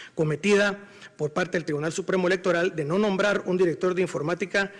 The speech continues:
y por los delitos de usurpación de funciones, tip-, tipificado en el artículo trescientos treinta y cinco del Código Penal,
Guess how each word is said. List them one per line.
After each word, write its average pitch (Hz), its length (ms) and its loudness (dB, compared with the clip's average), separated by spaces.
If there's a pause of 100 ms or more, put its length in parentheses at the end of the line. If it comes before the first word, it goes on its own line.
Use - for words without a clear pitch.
(280)
y 208 240 0
por 160 220 -4
los 185 140 4
delitos 185 380 2
de 190 220 2
usurpación 160 500 -2
de 175 80 0
funciones, 196 500 0
tip-, 156 160 -8 (120)
tipificado 151 400 -2
en 160 60 0
el 147 60 -2
artículo 175 300 0
trescientos 160 320 -4
treinta 151 180 -4
y 143 40 0
cinco 175 240 2
del 151 60 -2
Código 165 240 4
Penal, 196 400 0